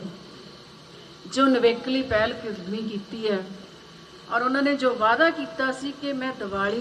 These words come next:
ਤੋਂ ਪਹਿਲਾਂ ਪਹਿਲਾਂ ਆਪਣੇ ਲੋਕਾਂ ਦੇ ਘਰਾਂ ਵਿੱਚ ਦੀਵੇ ਬਾਲ ਦਊਂਗਾ, ਸੋ ਉਹ ਵਾਅਦਾ ਉਹਨਾਂ ਨੇ ਪੂਰਾ ਕੀਤਾ। ਅਸੀਂ ਅੱਜ ਸਾਰੇ ਕੋਸ਼ਿਸ਼ ਕਰ ਰਹੇ ਹਾਂ ਕਿ ਆਪਣੇ ਉਹਨਾਂ ਲੋਕਾਂ ਦੇ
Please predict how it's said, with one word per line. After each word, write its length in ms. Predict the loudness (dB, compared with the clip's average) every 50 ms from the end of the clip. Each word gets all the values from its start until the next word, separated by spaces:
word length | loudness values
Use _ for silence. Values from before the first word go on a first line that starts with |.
| -2
ਤੋਂ 120 | 0 -2 0
ਪਹਿਲਾਂ 360 | 0 0 0 0 0 -2 -4
ਪਹਿਲਾਂ 340 | -2 -2 -2 0 0 0 0 0 -2 -2 -4 -6
ਆਪਣੇ 320 | -6 -6 -6 -8 -6 -6
ਲੋਕਾਂ 440 | -4 -2 -4 -4 -2 0 0 0 2
ਦੇ 80 | 0 -2 -4 -2
ਘਰਾਂ 280 | -2 0 2 2 2 2
ਵਿੱਚ 260 | 0 -2 -6 -6 -10 -12 -8
ਦੀਵੇ 320 | -6 -4 0 2 4 4
ਬਾਲ 260 | 4 4 4 2 2 2
ਦਊਂਗਾ, 500 | 0 -2 -4 -4 -4 -2 -2 -2 -2 -4 -6 -12 -16 -18 -18 -20 -20 -20 -20 -20 -18 -16 -8
ਸੋ 160 | -4 -4 -2
ਉਹ 280 | 0 2 2 2 4 6
ਵਾਅਦਾ 360 | 8 8 8 8 8 6 6
ਉਹਨਾਂ 220 | 6 6 6 4 4
ਨੇ 120 | 2 2 0
ਪੂਰਾ 300 | -2 -4 -2 0 0 0 0
ਕੀਤਾ। 420 | -4 -10 -14 -10 -6 -4 -4 -4 -6 -10 -16 -18 -20 -20 -20 -20 -20 -20 -20 -12 -8 -6 -6
ਅਸੀਂ 500 | -6 -6 -6 -4 -4 -2 -2 -4 -4 -6 -8 -12 -18 -20 -20 -20 -20 -20 -20 -10 -2 2 2 2
ਅੱਜ 160 | 2 2 -2
ਸਾਰੇ 380 | -6 -2 0 2 2 4 2 0 -4 -4 -2
ਕੋਸ਼ਿਸ਼ 420 | 0 0 0 0 0 -2 -4 -4
ਕਰ 220 | -2 -2 -2 0 -2
ਰਹੇ 220 | -4 -6 -6 -6
ਹਾਂ 160 | -8 -8 -8 -10 -14 -18 -20 -20 -20 -20 -20 -20 -20 -20 -20 -20 -14 -8
ਕਿ 160 | -6 -4 -2 -2
ਆਪਣੇ 420 | -2 -2 -4 -6 -6 -6 -4 -4 -4 -4 -6 -8 -10 -12 -14 -14 -14 -8 -4
ਉਹਨਾਂ 340 | 2 4 6 6 8 6 6
ਲੋਕਾਂ 460 | 4 2 0 0 -2 -2 -2 -2 -2
ਦੇ 100 | -2 -4